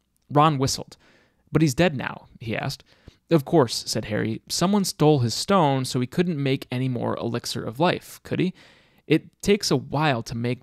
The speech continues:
another stone, and by that time, I suppose, he was just too old to live without his elixir until a new stone was ready. And now I'll tell you something else really weird that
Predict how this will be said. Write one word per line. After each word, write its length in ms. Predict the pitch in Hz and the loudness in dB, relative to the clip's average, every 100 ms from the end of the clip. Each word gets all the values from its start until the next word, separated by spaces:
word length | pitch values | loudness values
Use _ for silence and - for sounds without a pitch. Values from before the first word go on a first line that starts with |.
| _ | _
another 280 | - 117 113 | -8 -6 -6
stone, 520 | - - 190 139 131 | -6 0 2 2 0
and 280 | 127 110 117 | -2 -6 -6
by 100 | 113 | -4
that 220 | 127 185 | -2 -2
time, 380 | - 117 104 104 - | -2 -4 -4 -8 -8
I 80 | - | -8
suppose, 500 | - 107 107 117 113 | -6 -4 -4 -2 -4
he 140 | - | -4
was 100 | 127 | -2
just 240 | 147 175 - | 0 -2 -2
too 180 | 180 185 | -2 2
old 360 | 151 147 131 - | 2 4 2 -2
to 80 | |
live 280 | 120 123 117 | 0 0 0
without 320 | 123 110 113 | -4 -4 -4
his 100 | 117 | -4
elixir 560 | 123 160 - 135 123 131 _ _ _ - | -2 -2 0 0 0 -2 _ _ _ 0
until 300 | 143 139 131 | 2 4 4
a 40 | |
new 220 | 131 165 | 6 4
stone 320 | 151 - 123 120 | 4 0 0 -2
was 160 | - | 0
ready. 320 | 143 123 - - - _ _ | 4 4 0 -16 -20 _ _
And 280 | - 135 135 - | -2 0 0 -2
now 220 | 143 202 | 0 0
I'll 80 | 262 | 0
tell 160 | 262 220 | -2 0
you 140 | 165 | 2
something 440 | - 143 120 117 139 | 2 0 -2 -2 -2
else 280 | 123 98 | -2 -2
really 200 | 131 151 | 0 0
weird 440 | 127 92 143 113 - | 2 4 4 2 -2
that 180 | 117 | -6